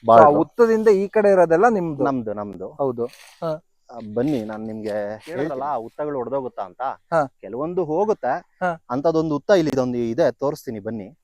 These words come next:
Speaker 2: ಓಕೆ.
Speaker 1: ಸರ್, ನೋಡಿ ಇದು.
Speaker 2: ಹ್ಮ್.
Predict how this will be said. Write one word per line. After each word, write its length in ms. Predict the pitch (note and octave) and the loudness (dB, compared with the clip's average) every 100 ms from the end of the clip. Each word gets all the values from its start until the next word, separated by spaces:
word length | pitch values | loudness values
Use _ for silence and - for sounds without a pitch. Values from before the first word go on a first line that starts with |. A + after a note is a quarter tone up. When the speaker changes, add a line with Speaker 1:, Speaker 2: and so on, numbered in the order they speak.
| - | -12
Speaker 2:
ಓಕೆ. 320 | D3 - B2+ - _ _ _ _ _ _ _ _ _ _ _ _ _ - | -12 -10 -14 -14 _ _ _ _ _ _ _ _ _ _ _ _ _ -20
Speaker 1:
ಸರ್, 140 | A#2 | -16
ನೋಡಿ 260 | G#2+ A#2+ A#2+ | -10 -6 -4
ಇದು. 240 | F#2+ G#2 | -4 -8
Speaker 2:
ಹ್ಮ್. 440 | C#3+ _ - C#3+ | -12 _ -12 -12